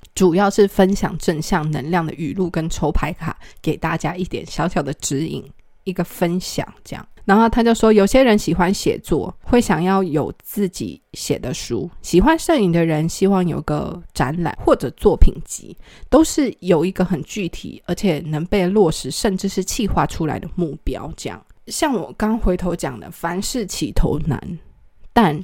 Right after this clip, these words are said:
坚持下去也很难。你要开始做一件事情不难啊，你就是去做就对了，但你要坚持下去才是最困难的地方。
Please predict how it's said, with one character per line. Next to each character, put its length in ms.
坚 260
持 300
下 240
去 220
也 200
很 300
难。 260
你 100
要 100
开 180
始 140
做 180
一 40
件 160
事 160
情 340
不 100
难 300
啊， 140
你 160
就 120
是 160
去 200
做 300
就 140
对 280
了， 280
但 320
你 300
要 180
坚 420
持 260
下 280
去 300
才 220
是 380
最 220
困 240
难 200
的 100
地 180
方。 220